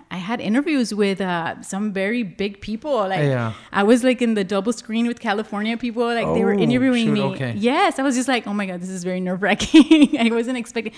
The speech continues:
Speaker 1: it was so fast, Oscar. It was so fast. But that's why I f-, I told you, like, it just fell in my lap. Like, and that's when I really realized, like, this is what God wants me to do. There, I have to be doing something with the community because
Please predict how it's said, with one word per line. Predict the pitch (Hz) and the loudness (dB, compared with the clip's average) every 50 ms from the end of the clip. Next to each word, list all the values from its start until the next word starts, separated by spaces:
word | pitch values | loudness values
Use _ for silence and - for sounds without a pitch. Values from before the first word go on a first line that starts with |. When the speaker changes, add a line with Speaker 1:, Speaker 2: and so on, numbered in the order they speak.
| - - - - | -16 -14 -6 -2
Speaker 1:
it | 233 | 0
was | 247 277 247 | 0 0 0
so | - - 226 220 | 0 -2 -2 -2
fast, | 220 - 175 170 185 175 - | -2 -2 -4 -4 -4 -4 -6
Oscar. | - - 170 - 180 | -8 -8 -6 -6 -6
It | 185 | -4
was | 190 190 190 | -4 -4 -4
so | - - 220 | -4 -4 -4
fast. | 208 - 214 190 202 208 - - - - - - - _ _ - | -4 -4 -4 -4 -4 -6 -8 -16 -20 -20 -20 -20 -20 _ _ -4
But | 220 208 202 185 175 - _ | -4 -4 -4 -4 -8 -12 _
that's | - 202 202 202 - | -8 -6 -6 -4 -4
why | 254 233 | -4 -4
I | |
f-, | 226 226 - - - - | -4 -6 -10 -16 -12 -8
I | 214 202 | -8 -8
told | 175 190 - 220 214 208 | -6 -6 -4 -4 -4 -4
you, | 214 190 | -4 -4
like, | 180 180 - - | -4 -6 -6 -6
it | - 196 170 | -8 -8 -6
just | - 202 - - | -6 -8 -8 -6
fell | - 175 165 175 | -4 -2 -2 0
in | 175 | 0
my | 185 175 165 | -2 -2 -2
lap. | - 175 180 - - - - - | -2 -4 -4 -4 -6 -8 -6 -2
Like, | - 185 160 - - - - _ _ _ _ _ - | 0 0 0 -2 -6 -14 -20 _ _ _ _ _ -2
and | - 226 220 | 0 0 2
that's | 220 214 233 - | 2 0 0 -2
when | 302 277 | -2 -2
I | 262 262 | -2 -2
really | 233 226 247 202 220 240 240 | -2 -2 -2 -2 -2 -2 -2
realized, | 214 233 226 220 208 214 214 | 0 -2 -2 0 -2 -4 -4
like, | - 208 - - | -6 -8 -8 -8
this | 190 180 - | -10 -10 -10
is | 240 226 | -8 -8
what | 220 196 190 | -8 -8 -6
God | 175 170 165 - | -4 -4 -4 -4
wants | 165 185 180 175 | -4 -4 -4 -4
me | 170 | -6
to | 160 160 | -4 -2
do. | 185 190 175 | -2 -2 -2
There, | 185 190 - - | -2 -4 -4 -4
I | - - | -8 -8
have | 190 165 - 196 240 254 254 | -8 -8 -6 -4 -4 -4 -4
to | - 254 | -6 -6
be | 220 226 | -6 -4
doing | 196 196 196 190 | -4 -4 -6 -6
something | 170 180 175 175 | -6 -8 -8 -8
with | 175 170 | -8 -10
the | 170 | -8
community | - 185 185 190 180 180 185 | -8 -6 -6 -4 -4 -4 -6
because | 175 185 175 - 208 185 180 | -6 -6 -4 -4 -4 -4 -4